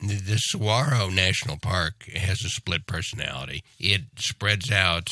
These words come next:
uh, where we live here in Tucson, Arizona, where we podcast from. West of the city, it is designated as the Tucson Mountain District, and east of the city,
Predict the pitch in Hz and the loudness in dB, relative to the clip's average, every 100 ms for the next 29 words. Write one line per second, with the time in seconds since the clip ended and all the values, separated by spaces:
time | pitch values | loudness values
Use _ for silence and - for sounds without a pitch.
0 | - - - - 80 80 82 87 82 92 | -8 -8 -14 -14 -10 -8 -4 -2 0 0
1 | 95 80 85 87 85 85 76 87 - 101 | 0 -2 -4 -2 -2 -2 -6 -4 0 2
2 | - 82 80 78 78 80 92 90 71 - | 2 -2 -2 -4 -6 -2 -2 -2 -4 -10
3 | 73 85 78 76 73 - - 92 92 - | -6 -6 -6 -10 -10 -6 2 2 2 0
4 | 73 71 - - - 69 95 - _ _ | -4 -4 -6 -6 -6 -6 -8 -10 _ _
5 | _ 90 101 101 - 87 78 - - 82 | _ 0 4 4 2 -2 -2 0 0 2
6 | 82 - _ _ _ - - 95 92 85 | 0 -2 _ _ _ -20 -4 -2 0 -2
7 | 101 92 92 82 85 85 85 82 - 85 | 0 0 0 -2 0 2 2 -2 -2 0
8 | 85 78 80 - 101 101 - 87 80 80 | 0 -2 -6 -2 2 2 2 -2 -2 -6
9 | - 92 98 90 76 76 - 71 76 - | -2 0 0 -2 -4 -6 -6 -6 -8 -4
10 | 82 85 85 - - 127 - - 78 - | 0 0 -2 -6 2 4 4 2 -2 -2
11 | - 82 71 73 | -2 0 -2 -6